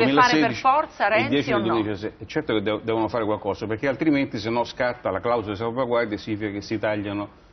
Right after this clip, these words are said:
Speaker 1: le detrazioni fiscali. Ora è chiaro che le, sulle detrazioni fiscali, che è un monte, eh, molto importante dal punto di vista delle cifre, sono duecentocinquanta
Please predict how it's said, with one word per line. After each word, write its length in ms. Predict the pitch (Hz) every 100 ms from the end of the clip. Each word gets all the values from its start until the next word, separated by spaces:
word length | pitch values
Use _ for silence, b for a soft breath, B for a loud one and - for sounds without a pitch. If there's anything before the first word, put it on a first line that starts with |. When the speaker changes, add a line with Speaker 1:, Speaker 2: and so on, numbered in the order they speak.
| -
Speaker 1:
le 100 | 101
detrazioni 540 | 101 90 98 - 107
fiscali. 560 | 90 98 - 92 85 92 b b b b b -
Ora 180 | 139
è 60 | 131
chiaro 260 | 165 160 127
che 100 | 110
le, 160 | 110
sulle 200 | - 123
detrazioni 380 | 117 110 - 120
fiscali, 380 | 104 - 151 131
che 120 | 104
è 40 | 101
un 240 | 101 104
monte, 640 | 113 135 131 127 120 107
eh, 680 | 107 120 110 101 95 92 92 92 104 98 95
molto 320 | 107 117 117
importante 560 | 104 110 104 127 110
dal 100 | 104 95
punto 240 | 104 98
di 100 | 98
vista 280 | 101 104 95
delle 180 | 95 90
cifre, 260 | - 117
sono 180 | 95 95
duecentocinquanta 1000 | 92 87 107 101 92 92 104 101 98 95